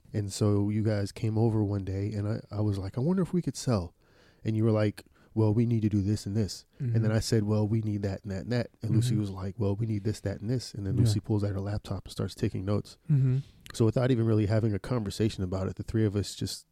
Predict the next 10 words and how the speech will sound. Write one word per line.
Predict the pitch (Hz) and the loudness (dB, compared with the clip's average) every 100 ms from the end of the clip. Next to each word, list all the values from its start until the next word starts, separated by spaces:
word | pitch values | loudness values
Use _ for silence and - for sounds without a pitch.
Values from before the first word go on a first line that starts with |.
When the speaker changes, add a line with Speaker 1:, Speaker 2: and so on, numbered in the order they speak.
| _ _ _ | _ _ _
Speaker 1:
started | - 113 107 98 | -6 -2 0 2
working | 127 135 107 | 0 0 -2
together | 95 98 98 98 | -2 0 2 2
on | |
the | 98 | 0
project. | - 135 101 87 - | 0 -2 -2 -4 -2
Speaker 2:
Yeah. | 127 147 - _ _ _ _ _ _ _ - | 4 4 2 _ _ _ _ _ _ _ -6
And, | 104 101 98 98 | -2 0 0 0
uh, | 95 95 95 | -2 -2 -2
we | 98 95 101 | -4 -4 -6